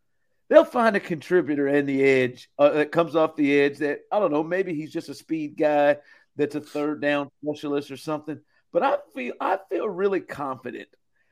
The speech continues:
that those boys will find something off the edge. I don't know. I, I don't know why, but,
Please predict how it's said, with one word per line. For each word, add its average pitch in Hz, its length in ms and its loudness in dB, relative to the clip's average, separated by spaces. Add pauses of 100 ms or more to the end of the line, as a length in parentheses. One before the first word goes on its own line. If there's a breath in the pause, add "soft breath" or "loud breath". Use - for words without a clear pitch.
(180)
that 151 240 4
those 170 300 2
boys 151 640 -4 (400)
will 135 140 -2
find 139 500 -2
something 143 300 -6
off 135 220 -4
the 131 160 0
edge. 143 240 2
I 175 80 2
don't 196 160 -2
know. 156 220 -2
I, 147 340 -2
I 156 80 -2
don't 160 160 -4
know 147 120 -4
why, 143 380 0
but, 139 260 -8